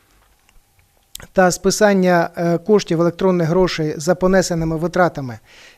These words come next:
здійснюється надавачем платіжних поз-,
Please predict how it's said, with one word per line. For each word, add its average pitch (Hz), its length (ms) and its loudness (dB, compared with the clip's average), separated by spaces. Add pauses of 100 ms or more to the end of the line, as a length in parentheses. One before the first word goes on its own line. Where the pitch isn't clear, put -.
здійснюється 175 920 -2
надавачем 180 640 0
платіжних 175 560 -2
поз-, 175 300 -2